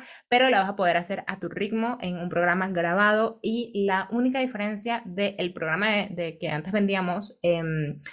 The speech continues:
con este es que obviamente a este le vamos a eliminar la comunidad. Antes teníamos comunidad donde tú podías preguntar y conocer a tus comun-,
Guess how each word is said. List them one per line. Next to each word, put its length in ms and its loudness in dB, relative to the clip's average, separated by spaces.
con 180 4
este 420 2
es 140 2
que 80 2
obviamente 380 2
a 80 4
este 420 -2
le 240 2
vamos 260 -2
a 140 0
eliminar 420 -4
la 120 -2
comunidad. 640 0
Antes 260 -2
teníamos 360 -4
comunidad 520 2
donde 220 0
tú 100 -4
podías 300 0
preguntar 640 2
y 80 -2
conocer 320 -4
a 80 -2
tus 260 -6
comun-, 380 -2